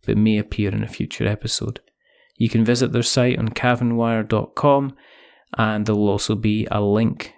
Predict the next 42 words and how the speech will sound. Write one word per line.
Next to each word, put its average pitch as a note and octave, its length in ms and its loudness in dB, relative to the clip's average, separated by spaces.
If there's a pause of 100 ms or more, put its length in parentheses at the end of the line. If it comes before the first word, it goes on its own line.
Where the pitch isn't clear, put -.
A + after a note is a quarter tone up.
(140)
to - 100 -2
the G2+ 100 -2
Kickstarter - 640 -2 (320)
page G2+ 440 -4 (1400)
in G#2+ 140 2
the G#2 80 2
show - 220 0
notes. - 460 -6 (520)
If C#3 140 4
you'd C#3 100 4
like C#3+ 160 6
to - 40 -8
sh-, - 280 -4
support - 340 2
the - 60 -10
show, E3+ 340 6
consider C3+ 460 4
going B2+ 280 4
to B2+ 120 2
our A2+ 80 4
Patreon C3 680 2 (160)
at A#2 180 -2
patreon B2+ 380 2
dot A#2+ 220 4
com B2 240 2
forward A#2+ 260 2
slash A#2 300 2
we're B2 120 6
not A#2 160 6
wizards A#2+ 300 4
and A#2 160 2
chucking C#3+ 340 2
us C3+ 240 4
a B2 60 4
buck. - 500 0 (440)
It A#2+ 120 2
helps C3 280 2
to - 40 -10
keep - 180 0
the A2+ 100 0
lights A2+ 340 0
on, A2+ 260 6